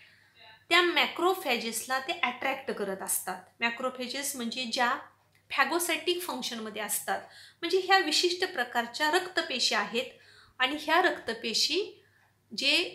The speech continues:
foreign particles आहेत त्यांना खाऊन टाकण्याचं काम करत असतात. आता sperm हा सुद्धा एक foreign particle आहे, तो ज्या वेळेला ह्या युटेरसमध्ये entry करतो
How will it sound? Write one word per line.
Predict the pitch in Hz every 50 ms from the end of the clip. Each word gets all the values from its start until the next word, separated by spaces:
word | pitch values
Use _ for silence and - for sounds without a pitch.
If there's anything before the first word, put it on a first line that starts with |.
| - _ _ _ _ _ _ _ _ _ -
foreign | - 302 294 320 403 403 381
particles | - 339 277 269 254 - 262 247 - 254 226 226 - -
आहेत | 208 196 185 233 233 - -
त्यांना | - 262 254 294 330 330 -
खाऊन | - - 359 403 415 392
टाकण्याचं | - 339 349 277 277 277 277 - 330
काम | - - 254 254 254
करत | 226 240 226 214 214 - 214
असतात. | 202 - - - 277 311 339 349 - - - _ - _
आता | - - - 311
sperm | 302 302 - - - - 339 349 339 285 240 233 240 269 302 -
हा | - - - 302 311
सुद्धा | - - 240 202 190 240 247 247 -
एक | - - - -
foreign | - - 285 320 339 349
particle | 339 285 262 - - - 226 - 226 208 202
आहे, | 196 190 185 - 262 320 415 - - - - - _ _ _ _ _
तो | - 339 349 359
ज्या | 359 - 247 226 208
वेळेला | 196 196 196 196 208 233 - 160 -
ह्या | - 277 277
युटेरसमध्ये | 269 233 240 226 214 - 330 349 359 370 359 359 269 226 202 190 226 240 - 269
entry | 262 254 254 - 349 349 -
करतो | 254 233 208 - - 240 240